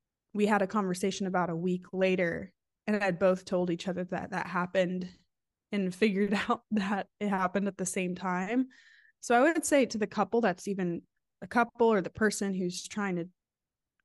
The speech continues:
figure that out is maybe write out a list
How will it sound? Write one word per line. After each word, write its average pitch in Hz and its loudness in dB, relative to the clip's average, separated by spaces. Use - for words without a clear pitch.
figure 214 2
that 170 -2
out 175 0
is 208 2
maybe 240 4
write 202 2
out 202 0
a 196 -2
list 180 -2